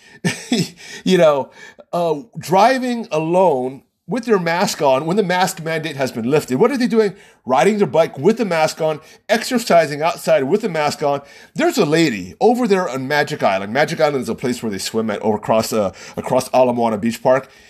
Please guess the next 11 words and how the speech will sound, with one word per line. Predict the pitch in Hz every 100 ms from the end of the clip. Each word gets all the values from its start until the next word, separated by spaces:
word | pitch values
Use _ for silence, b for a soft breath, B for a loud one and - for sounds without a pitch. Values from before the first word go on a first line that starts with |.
| b b
She | - 330
was | 269 196
swimming | - - 254 277 127 82 - _ b b b
with | 196 285 294 -
her | 190
mask | 127 120 123 208 254 - -
on. | 98 64 55 _ _ _ _ _ _ _
I | 233
can't | 240 - 285 190
believe | 135 135 196 147
that. | 101 85